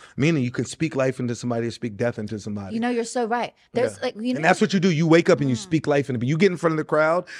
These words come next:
Speaker 1: and they come in and they come in slouches and sluggish. And by the time you're done speaking life into them, people are up like, "Oh, I can, huh? Oh, she did." s-,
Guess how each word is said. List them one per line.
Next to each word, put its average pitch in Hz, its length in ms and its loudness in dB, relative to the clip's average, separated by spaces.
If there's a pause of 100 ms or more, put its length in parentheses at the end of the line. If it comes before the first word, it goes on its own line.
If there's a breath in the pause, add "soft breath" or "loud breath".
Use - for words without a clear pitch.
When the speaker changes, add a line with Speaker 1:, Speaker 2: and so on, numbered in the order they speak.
(140 loud breath)
Speaker 1:
and 135 160 2
they 139 80 4
come 151 260 0
in 147 160 2
and 127 160 -2
they 127 80 0
come 135 240 -4
in 127 80 -4
slouches 135 600 -2
and 107 100 -6
sluggish. 123 540 -4
And 107 100 -6 (320 loud breath)
by 127 160 4
the 127 60 -4
time 151 360 4
you're 139 200 2
done 143 240 2
speaking 127 440 -4
life 131 280 0
into 156 140 -2
them, 165 200 -2
people 131 320 -4
are - 100 -2
up 123 240 0
like, 107 300 -4 (380 loud breath)
"Oh, 139 240 6
I 123 140 2
can, 117 480 2
huh? 120 340 -2
Oh, 127 140 2
she 160 180 -2
did." 160 200 4
s-, 143 160 -4